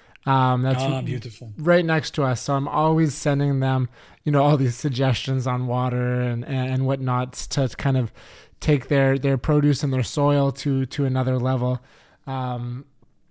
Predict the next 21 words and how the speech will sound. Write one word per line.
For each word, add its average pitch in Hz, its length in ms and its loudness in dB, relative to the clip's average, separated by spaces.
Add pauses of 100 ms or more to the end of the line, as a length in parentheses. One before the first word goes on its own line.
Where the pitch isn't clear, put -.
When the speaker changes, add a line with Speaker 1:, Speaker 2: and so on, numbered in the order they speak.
(300)
Speaker 1:
and 160 160 2
this 165 200 2
really 160 180 4
excites 139 440 -2
me. 143 160 -6
So 151 280 0
can 160 300 0
we 175 120 4
kind 180 220 0
of 170 220 0 (680)
talk 151 340 4
a 170 60 4
little 147 280 2
bit 156 220 2
more 139 420 2
about, 131 680 0 (160)
uh, 135 400 0
you 143 140 -2
mentioned 143 580 0
the 127 200 0
soil, 135 880 2